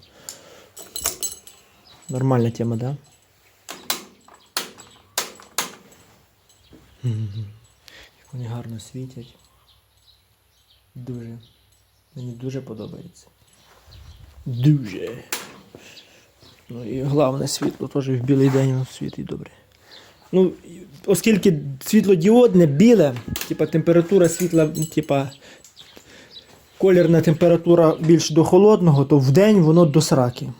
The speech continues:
Типа, його, воно, ну, воно і так, і любе світло вдень до сраки. Ну. Коротше, не видно, що воно включене. Починає вечоріти, вже отак смеркати нормально, вже, ага, ти бачиш його тут, що воно тут, значить, показує щось там.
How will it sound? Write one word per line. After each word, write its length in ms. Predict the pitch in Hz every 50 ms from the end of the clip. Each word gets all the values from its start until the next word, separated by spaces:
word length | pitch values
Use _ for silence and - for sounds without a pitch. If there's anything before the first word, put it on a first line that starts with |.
| _ _ _ _ _ -
Типа, 200 | - _ - 135
його, 220 | 135 139 143 147 147
воно, 240 | 143 147 156 156 151
ну, 220 | 190 175 131 - - _ - 165 147 143 147
воно 180 | 151 156 160
і 40 | 160
так, 260 | 156 214 190 170 -
і 40 | 175
любе 240 | 165 165 175 208 180
світло 300 | 170 - - 131 131 127
вдень 220 | 120 123 131 127
до 100 | 117 123
сраки. 420 | 120 - 131 123 123 123 - - - -
Ну. 240 | - 76 - 127 123 - _ _ - - - - - - - - - - - _ _ _
Коротше, 280 | - 190 190 - - 202
не 120 | 202 208
видно, 260 | 214 220 180 156 165 147
що 140 | - 165
воно 180 | 156 165 165 165
включене. 560 | 160 165 165 151 131 131 - 127 123 120 131
Починає 360 | 135 131 - 190 190 190 180
вечоріти, 600 | 165 165 165 - 165 156 151 175 208 226 220 226 208
вже 180 | 180 170 190
отак 340 | 170 165 165 165 165 151 -
смеркати 540 | - - 160 143 - - 180 185 190 - 190
нормально, 380 | 190 185 185 185 185 185 185 175
вже, 120 | 160 165
ага, 220 | 143 131 131 123
ти 120 | 123 - 151
бачиш 420 | 147 139 127 127 131 156 147 -
його 160 | 165 160 160
тут, 280 | 160 - 170 - 170 165
що 100 | - 165
воно 200 | 160 160 165 160
тут, 140 | - 160 165
значить, 280 | - 165 160 156 156
показує 500 | 165 - - 160 - 156 160 160 160 160
щось 180 | 165 - 180 170
там. 160 | - 190 185